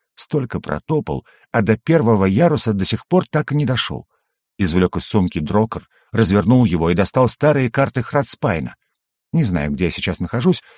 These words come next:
но скоро коридор начнёт закручиваться спиралью.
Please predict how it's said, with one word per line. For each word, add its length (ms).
но 180
скоро 280
коридор 420
начнёт 420
закручиваться 680
спиралью. 560